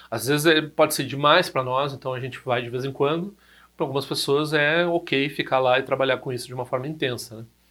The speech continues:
Então, ah, essas abordagens todas elas coexistem.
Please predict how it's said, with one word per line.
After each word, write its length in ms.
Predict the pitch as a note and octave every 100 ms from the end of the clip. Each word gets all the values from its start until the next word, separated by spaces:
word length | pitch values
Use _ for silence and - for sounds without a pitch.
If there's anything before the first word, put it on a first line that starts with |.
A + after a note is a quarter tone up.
| _ - - _ -
Então, 360 | C3+ D3+ D#3 _ _ _ _ _ _ _ -
ah, 360 | B2 B2+ B2 B2
essas 300 | B2 B2 D#3
abordagens 480 | D#3+ E3 D3 F#3 -
todas 220 | F#3 G3+
elas 160 | F#3+ F#3
coexistem. 680 | - G3 C#3+ C3 - G#2+